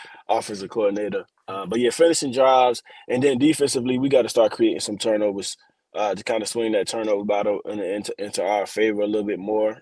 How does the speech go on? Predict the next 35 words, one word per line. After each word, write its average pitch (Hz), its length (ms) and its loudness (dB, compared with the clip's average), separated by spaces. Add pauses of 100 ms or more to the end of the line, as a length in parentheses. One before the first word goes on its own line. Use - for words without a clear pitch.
Um, 87 280 -12
I 90 60 -12
think 104 220 -6
if 98 80 -14
you 101 60 -10
do 104 180 -4
that, 107 160 0
you 101 80 -6
give 104 220 -2
the 80 140 -2
offense, 98 460 -8
you 101 100 -10
know, 101 120 -4
momentum 98 440 -4
and 92 80 -8
confidence, 98 580 -8 (360)
and 95 80 -8
give 110 200 0
them 92 140 -8
opportunities 95 640 -8
to 98 80 -8
have 101 220 0
short 113 280 2
drives, 98 360 0
short 107 240 -2
fields, 110 500 0 (560)
um, 101 540 -4
you 117 140 -2
know, 107 100 -2
to 98 140 -4
help 123 220 4
them 107 120 -4
finish 98 360 -8
drives. 87 360 -4
So, 90 260 0